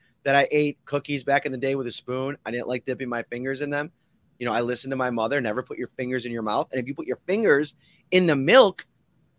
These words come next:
then you're putting your fingers in your mouth because you're gonna eat the, drink the milk and eat the cookies. Come on, guys. Like, let's, let's be sanitary, please. All right. He's Ryan Talbot.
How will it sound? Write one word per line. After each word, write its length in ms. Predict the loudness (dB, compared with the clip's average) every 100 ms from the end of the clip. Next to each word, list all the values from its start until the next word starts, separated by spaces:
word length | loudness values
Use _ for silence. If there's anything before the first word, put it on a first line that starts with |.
| _
then 120 | 2
you're 120 | 4
putting 320 | 4 6 6 6
your 100 | 2
fingers 360 | 2 2 4
in 80 | 2
your 100 | 2
mouth 240 | 4 4
because 180 | 2 -6
you're 100 | -4
gonna 100 | -4 -4
eat 200 | -6 -2
the, 180 | -4 -4 -10
drink 260 | -4 -4 -2
the 80 | -2
milk 260 | 0 -2
and 100 | -4
eat 120 | -8
the 60 | -8
cookies. 340 | -6 -6 -8 -16 _ _
Come 120 | -8
on, 100 | -6
guys. 240 | -8 -20 -18 -10
Like, 220 | -10 -4
let's, 220 | -4 -2
let's 200 | -6 -6
be 120 | -8
sanitary, 520 | -6 -4 -6 -8 -12 -14 _
please. 340 | -4 -4 -4 -14 _ _ 4
All 80 | 6
right. 180 | 6 2
He's 180 | 0 4
Ryan 240 | 6 4
Talbot. 420 | 6 8 8 6